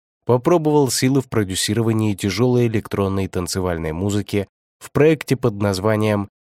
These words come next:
Robbie's Hobby с песнями "The Oil Slut" и Nasty Kinky. Было бы справедливо назвать некоторые из этих экспериментов опрометчивыми.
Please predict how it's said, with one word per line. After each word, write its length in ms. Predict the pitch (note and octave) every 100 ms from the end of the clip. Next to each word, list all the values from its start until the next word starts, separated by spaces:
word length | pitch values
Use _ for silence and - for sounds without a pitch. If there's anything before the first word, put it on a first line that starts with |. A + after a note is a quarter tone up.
| -
Robbie's 500 | G2+ D3 C#3 C3+ -
Hobby 440 | G2+ E2 C#2+ C2+ - _ _ _ -
с 140 | -
песнями 680 | - C#3+ C3+ C3 A#2+ A#2 A2 _ -
"The 160 | G2+ C#3+
Oil 300 | E3 D3+ A2
Slut" 420 | - C3 C#3 - _ _ _ _ -
и 80 |
Nasty 560 | A2+ A2+ D3+ - - C#3+
Kinky. 560 | - G2+ D#2+ - B1+ B1 _ _ _ _ _ _ _ _
Было 280 | A2 A#2 A2+
бы 100 | A2
справедливо 680 | - G#2 G#2 F#2+ G#2+ A2+ G2+
назвать 460 | G2 G2+ G#2 A#2
некоторые 500 | G#2 G2+ G2 E2 F2
из 140 | F2 E2+
этих 280 | G2 F2+ F#2
экспериментов 840 | - - F#2+ F#2 G2+ F2+ E2+ - _ _
опрометчивыми. 1040 | - - G#2 G2 D#2+ - A#1+ A#1+ G#1+ -